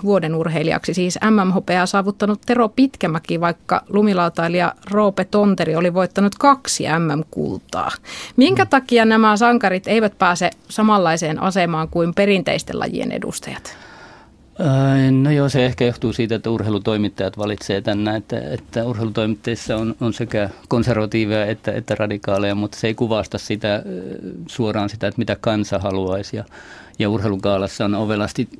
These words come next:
Speaker 2: on, laskin, että siellä on seitsemäntoista eri, eri kategoriaa, <laughs> jossa voi, voi tota tulla menestyksekkääksi urheilijaksi tai palkituksi,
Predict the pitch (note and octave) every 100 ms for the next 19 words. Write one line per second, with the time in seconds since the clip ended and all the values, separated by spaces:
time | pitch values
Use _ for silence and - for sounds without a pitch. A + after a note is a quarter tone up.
0 | - - C3 C3+ B2 C3+ - B2 A#2 B2
1 | A#2+ C3 - A#2 G2+ G2 - F#2+ A2 A2
2 | - D3 C3+ C3+ D3 E3 A#2+ C3 C3 B2+
3 | - B2+ - C3 - D#3 - E3+ - B2
4 | E3 - D#3+ - - C3 B2 - - -
5 | - D3 C#3+ C3 - G#2+ - A#2 - B2
6 | A#2 - B2 B2 A#2+ - C3+ C3 A#2+ A2
7 | G#2 G2+ - G#2+ G#2+ G2+ A2 G#2+ G2+ G2+
8 | -